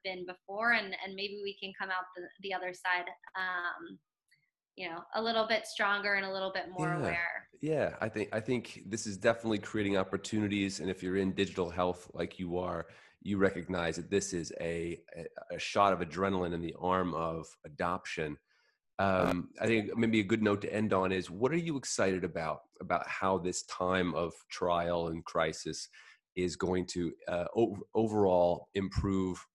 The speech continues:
Speaker 2: Robin specifically, uh, but more importantly, this, this parenting journey that you, that you are helping with? Like, how are we gonna come out stronger?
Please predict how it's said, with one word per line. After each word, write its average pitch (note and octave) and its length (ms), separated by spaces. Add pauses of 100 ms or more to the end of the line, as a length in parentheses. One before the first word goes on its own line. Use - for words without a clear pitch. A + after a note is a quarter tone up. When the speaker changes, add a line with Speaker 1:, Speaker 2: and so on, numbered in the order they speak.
(140)
Speaker 2:
Robin F#2+ 480
specifically, F2 880 (500)
uh, F2 240 (140)
but F2+ 240
more G2 260
importantly, F2 800 (160)
this, F2+ 480
this - 380 (240)
parenting G2+ 480
journey E2+ 580
that E2+ 200
you, E2 520 (100)
that D2 160
you F2+ 160
are E2 100
helping D#2 440
with? D2 180 (100)
Like, D2+ 140
how G#2 180
are G#2+ 60
we G#2 100
gonna F#2 140
come E2+ 240
out D#2 160
stronger? D2+ 500